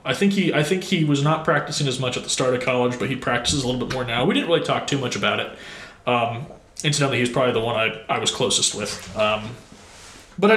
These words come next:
I, I don't think it was really because he was Catholic and I was Catholic. I, I, I just, I don't know. Our personalities kind of meshed well. We both had similar goals. <clears throat> Um, we both just started medical school this past year, so,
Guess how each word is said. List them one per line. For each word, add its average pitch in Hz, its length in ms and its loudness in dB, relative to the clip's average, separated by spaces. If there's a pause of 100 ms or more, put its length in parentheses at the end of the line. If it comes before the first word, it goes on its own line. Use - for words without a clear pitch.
(160)
I, 226 120 4
I - 20 6
don't 214 220 4
think 175 160 2
it 135 80 0
was 143 160 0
really 127 120 0
because 123 260 -2
he 127 120 0
was - 140 -2
Catholic 113 380 -4
and 110 80 -6
I 139 100 0
was - 140 0
Catholic. 104 400 -4
I, 123 280 2
I, 131 60 4
I - 40 2
just, - 440 -2 (520)
I 135 80 2
don't 135 80 2
know. 123 80 4
Our 135 80 4
personalities 120 640 2
kind 120 180 0
of 101 100 -4
meshed 113 300 0
well. 117 440 2
We 147 140 2
both 139 240 2
had 131 220 0
similar 123 400 0
goals. 120 640 2
<clears throat> 127 80 -2
Um, 110 420 -2 (540)
we 135 100 0
both 123 220 2
just - 160 -2
started 117 240 0
medical 113 260 -2
school 117 200 -2
this 117 120 -4
past 113 320 -2
year, 113 220 -2
so, 113 320 -6